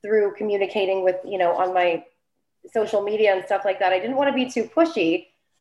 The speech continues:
So I really kinda had to find a balance with that. And just, you know, there were, like, s-, little to no sales at all. So that was, that was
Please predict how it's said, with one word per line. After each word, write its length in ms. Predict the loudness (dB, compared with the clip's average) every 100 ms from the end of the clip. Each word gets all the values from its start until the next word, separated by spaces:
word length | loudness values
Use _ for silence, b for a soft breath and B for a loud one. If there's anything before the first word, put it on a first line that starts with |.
| -2
So 60 |
I 140 | -2 0
really 200 | -2 -2
kinda 240 | 0 0
had 160 | 0 -2
to 60 | -2
find 240 | 0 0
a 60 | 0
balance 400 | 0 0 0 -2
with 140 | -4
that. 280 | 0 2 2 -2
And 160 | 0
just, 220 | 2 2 -2 _ b b b -4
you 100 | -2
know, 120 | 0
there 280 | 0 -2 0
were, 360 | 0 2 -2 -8 -20 _ _ _ 2
like, 240 | 2 0
s-, 160 | -16 -14
little 380 | -10 -4 0 0
to 140 | 0 -2
no 260 | 0 0
sales 420 | -2 -2 0 0 -2
at 80 |
all. 260 | 0 0 0
So 120 | -4 0
that 200 | 0 2
was, 140 | -2 -4 -20 _ _ 0
that 240 | 2 2
was 100 | 0